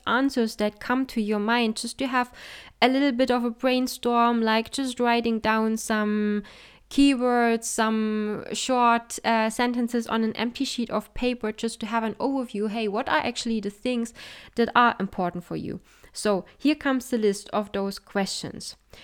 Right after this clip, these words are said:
For example, where you would like to be during this year or during the next months. Where would you like to be? And this is just meaning about where you would like to travel.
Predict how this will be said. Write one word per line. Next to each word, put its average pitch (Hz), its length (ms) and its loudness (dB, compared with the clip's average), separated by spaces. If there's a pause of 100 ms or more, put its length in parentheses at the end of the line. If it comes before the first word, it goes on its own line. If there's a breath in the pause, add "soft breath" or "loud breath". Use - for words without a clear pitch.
(140 loud breath)
For 285 220 6
example, - 600 -4 (1120)
where 262 300 8
you 247 240 2
would 247 220 0
like 202 300 0
to 214 120 -2
be 196 420 0 (1120)
during 190 500 4
this 208 340 2
year 196 280 2
or 185 100 0
during 220 320 2
the 190 100 -2
next - 440 -8 (160)
months. - 460 -4 (520 soft breath)
Where 269 320 6
would 233 260 2
you 220 100 4
like 196 280 0
to - 140 -4
be? 185 320 -8 (680 loud breath)
And 220 140 4
this 254 160 -2
is 330 140 -2
just - 320 -4
meaning 233 320 2
about 196 380 2
where 196 160 2
you 220 180 2
would 196 160 2
like 190 300 2
to - 100 -8
travel. 214 540 0